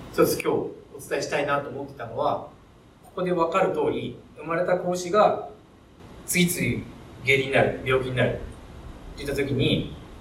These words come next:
この哺乳を担当されてる方が責められてしまうってことがよくあるんですよね。で、僕らも子牛の病気だって言って、毎日のように行くようになった時に、すごいこう精神的にも追い詰められて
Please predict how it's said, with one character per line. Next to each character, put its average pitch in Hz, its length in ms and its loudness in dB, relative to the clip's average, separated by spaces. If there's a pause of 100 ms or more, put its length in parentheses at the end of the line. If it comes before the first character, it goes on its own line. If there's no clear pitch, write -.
(360)
こ 156 100 -4
の 156 240 4 (120)
哺 170 140 10
乳 196 120 12
を 202 100 12
担 185 260 6
当 180 200 8
さ 170 140 6
れ 170 80 8
て 160 80 4
る - 120 4
方 - 240 4
が - 260 2 (220)
責 - 240 -8
め 170 100 2
ら 175 140 8
れ 160 80 2
て - 80 -2
し - 120 -4
ま - 60 -12
う - 40 -14
っ - 20 -14
て - 80 -18
こ - 140 -18
と - 40 -20
が - 60 -16
よ 135 80 -8
く - 120 -8
あ - 60 -8
る - 60 -14
ん - 40 -18
で - 60 -20
す - 60 -20
よ - 80 -20
ね。 170 140 -8 (760)
で、 156 260 0
僕 170 160 -2
ら 147 100 6
も - 440 2
子 147 80 -2
牛 143 180 -2
の 131 160 0
病 131 160 0
気 131 60 -4
だ 135 80 4
っ 123 60 0
て - 60 -10
言 - 80 -10
っ - 40 -14
て、 - 520 2 (100)
毎 147 180 0
日 147 80 -4
の 135 60 -4
よ 127 60 -2
う - 20 0
に 120 100 -2
行 - 60 -8
く 123 40 -8
よ 127 100 -4
う 113 40 -2
に 104 100 -6
な 104 60 -10
っ - 40 -14
た - 100 -16
時 - 240 -16
に、 - 340 -4 (380)
す - 200 -8
ご 160 120 10
い - 80 10
こ - 240 2
う - 20 -10
精 151 160 -2
神 151 180 0
的 - 120 -2
に 139 100 -6
も 120 140 -6
追 - 20 -4
い - 20 -6
詰 120 220 -6
め 117 40 0
ら 117 60 2
れ - 80 -4
て - 140 -12